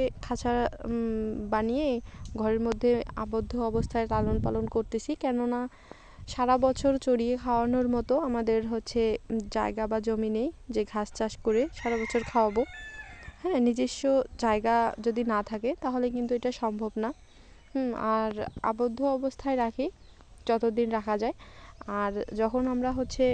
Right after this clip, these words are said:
মাঠে চড়িয়ে খাওয়াই, যখন খাওয়ানোর মতো জায়গা বা পরিবেশ তৈরি হয়ে যায়, তখন আমরা খাওয়াই। আর তাছাড়া বাকি যে সময়, সময়গুলো থাকে, এগুলো হচ্ছে আমরা ঘরের মধ্যে এভাবে ঘাস কেটে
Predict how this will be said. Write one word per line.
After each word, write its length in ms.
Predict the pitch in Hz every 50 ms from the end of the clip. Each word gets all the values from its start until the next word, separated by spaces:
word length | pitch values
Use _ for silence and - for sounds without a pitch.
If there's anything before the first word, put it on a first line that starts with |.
| - -
মাঠে 280 | 240 233 226 226 240 247
চড়িয়ে 360 | 233 - 240 233 233 233 247
খাওয়াই, 400 | 247 - - 240 214 214 233 302 320 294
যখন 280 | 247 240 226 240 240
খাওয়ানোর 420 | 233 - - 233 226 226 233 233 233
মতো 240 | 240 233 220 - 233
জায়গা 380 | 220 233 214 214 214 214 220 214 208
বা 140 | 208 226 220
পরিবেশ 400 | - 233 220 220 214 214 233 233 - -
তৈরি 220 | 247 233 233 233 233
হয়ে 180 | 247 240 233
যায়, 200 | 220 240 247 330 - - - - - - - - - -
তখন 260 | 262 254 247 262 262
আমরা 220 | 262 254 254 262
খাওয়াই। 400 | 269 - - 247 226 220 220 269 339 - - - - - - - - - - - -
আর 320 | - 220 220 214 214 208 208 208 - - - - - - -
তাছাড়া 380 | 240 240 233 - 262 254 269 269
বাকি 300 | 254 240 233 226 254 240
যে 120 | 233 254
সময়, 340 | 247 - - 226 220 214 214 214 - - 220
সময়গুলো 480 | - 240 220 220 226 226 214 240 240 254 247
থাকে, 260 | - 269 247 - 320 302
এগুলো 220 | 262 240 233 226 226
হচ্ছে 200 | 233 220 - 240
আমরা 240 | 226 220 220 220 220 214 - - 226
ঘরের 280 | 220 220 214 208 214 220
মধ্যে 280 | 214 220 214 214 247 262 262
এভাবে 320 | 233 220 214 208 208 214 214 214 214 - - - - - - - -
ঘাস 260 | 208 220 214 208 208 -
কেটে 340 | - 226 226 - 302 311